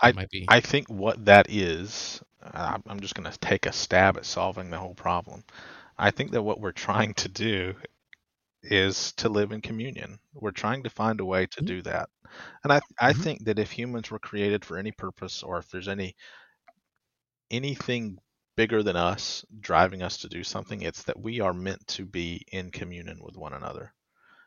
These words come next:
Speaker 1: We are meant
Speaker 2: Mm-hmm.
Speaker 1: to have common goals. We are meant to have common,
Speaker 2: Mm-hmm.
Speaker 1: uh, loves. We are meant to have, uh, common enemies. We are, we are meant to take the resources available to us and share them.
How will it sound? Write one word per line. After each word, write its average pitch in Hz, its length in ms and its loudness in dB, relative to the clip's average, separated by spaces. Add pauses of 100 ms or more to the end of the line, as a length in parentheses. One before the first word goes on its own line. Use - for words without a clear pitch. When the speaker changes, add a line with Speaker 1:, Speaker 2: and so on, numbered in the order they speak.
(160)
Speaker 1:
We 107 140 0
are 98 40 4
meant 98 180 -4
Speaker 2:
Mm-hmm. 92 60 0
Speaker 1:
to 87 40 0
have 82 220 0
common 82 380 -2
goals. 120 600 -4
We - 140 -6
are - 60 -2
meant 87 220 -10
to - 60 -6
have - 260 -2
common, 82 420 -4 (500)
Speaker 2:
Mm-hmm. - 40 -6
Speaker 1:
uh, - 140 -2 (120)
loves. 110 600 -2
We 98 140 -6
are 87 100 -2
meant 92 280 -10
to 87 100 -8
have, 82 340 -2 (180)
uh, 71 280 -14
common 85 420 -4
enemies. 127 520 -8
We 120 160 -4
are, - 120 -4
we 120 180 -10
are 95 120 -4
meant 120 340 -6 (680)
to 90 400 -8 (400)
take - 260 -2
the 85 100 -8
resources 127 600 -6
available 95 420 0
to 90 220 -8
us 85 220 -4
and 90 80 -12
share 80 300 -6
them. - 180 -18